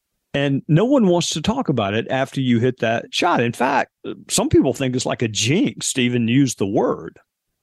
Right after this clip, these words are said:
So she does it in a match. And of course, the media <laughs> is mad because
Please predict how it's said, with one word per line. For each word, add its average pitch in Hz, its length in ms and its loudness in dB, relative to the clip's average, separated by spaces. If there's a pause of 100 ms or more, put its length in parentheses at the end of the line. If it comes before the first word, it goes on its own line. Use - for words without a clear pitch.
(580)
So 151 340 2
she - 240 2
does 208 320 2
it 190 220 2
in 151 160 -2
a 180 40 0
match. 107 640 -4 (440)
And 151 120 2
of 156 60 0
course, 185 280 2
the 151 100 -2
media 151 720 2
<laughs> - 60 -4
is 170 340 0
mad 165 520 -2
because 147 520 -2